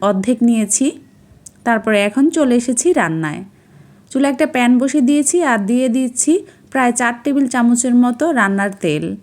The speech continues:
এখন দিয়ে দিব কিছু আস্ত মশলা, তেজপাতা তিনটা, কালো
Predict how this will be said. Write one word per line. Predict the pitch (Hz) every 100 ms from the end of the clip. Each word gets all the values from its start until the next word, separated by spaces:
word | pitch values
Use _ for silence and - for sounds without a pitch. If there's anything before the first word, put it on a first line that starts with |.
| _ _ - _ _
এখন | - 220 269 247
দিয়ে | 226 233
দিব | 208 240 233 381 - _ _
কিছু | 294 294 320 381 - 254
আস্ত | 254 - 311
মশলা, | 240 175 - 170 160 196 - -
তেজপাতা | - 302 302 320 320 320
তিনটা, | 320 262 247 269 320 403
কালো | 233 226 226